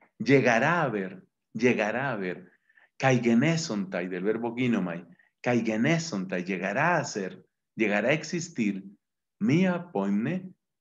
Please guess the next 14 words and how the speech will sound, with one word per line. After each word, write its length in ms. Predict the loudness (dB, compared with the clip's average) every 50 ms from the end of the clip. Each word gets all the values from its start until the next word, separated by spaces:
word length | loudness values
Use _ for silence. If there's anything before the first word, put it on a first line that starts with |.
| _ -6 0
heis 500 | 0 2 2 0 -2 -4 -8 -14 -16 _ _
poimen. 640 | -4 -2 -2 -2 -2 -4 -4 -4 -6 -8 -10 -14 _ _ _ _ _ _ _ _ _ _ _ _ _ _ -20 _ _ _ _ _ _ _ _ _ _ _ _ _ _ _ _ _ _ _ 2
Bueno, 240 | 4 6 6 8 6
vamos 240 | 6 6 4 4 4
llegando 420 | 4 6 6 6 6 6 4 4
al 120 | 2 2 0
final 320 | 0 0 2 2 0 0
de 80 | 0 -2
este 220 | -2 0 -2 -4
texto. 560 | 0 0 0 0 0 -2 -6 -6 -6 -6 -8 -12 -18 -20 -20 _ 2
"Diatuto 640 | 4 6 6 6 6 4 4 4 4 4 2 2
me, 240 | 2 2 0 0 -2
hopater 680 | -4 -6 -6 -4 -4 -6 -4 -4 -4 -4 -4 -4 -6 -6
agapá, 840 | -6 -6 -6 -6 -8 -4 -2 0 0 2 0 -2 -6 -10 -16 -20